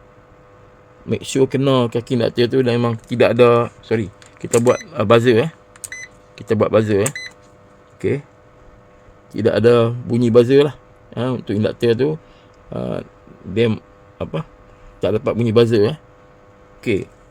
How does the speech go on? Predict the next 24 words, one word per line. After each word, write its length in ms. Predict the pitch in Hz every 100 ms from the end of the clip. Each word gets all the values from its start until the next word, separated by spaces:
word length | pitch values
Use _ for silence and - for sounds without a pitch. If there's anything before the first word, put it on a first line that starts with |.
| _ -
Uh, 160 | 90 101
ini 240 | 110 147
menunjukkan 340 | 151 131 - 131
induktor 280 | 120 95 - 127
ni 80 |
putus 320 | 117 113 139 131
lah. 80 | - - - -
Ha, 80 |
induktor 400 | 123 110 - 110
ni 80 | 113
putus. 400 | 110 - 87 - - - - - - - _ -
Kalau 720 | 117 139 165 180 180 175 175 165 - - - - - - - - - 113
dia 160 | 131
okey, 480 | 113 - 143 147 147
ha, 240 | 101 92 - -
ini 480 | - 123 156 165 165 -
hanya, 240 | 110 113 - -
ya, 160 | 92 - -
ini 400 | 127 151 156 151 - _ _
perintang 560 | 107 120 135 117 117 - - -
rosak. 400 | - 110 - - - - -
Tapi 240 | 107 117 127
induktor 320 | 104 -
tu 80 | 117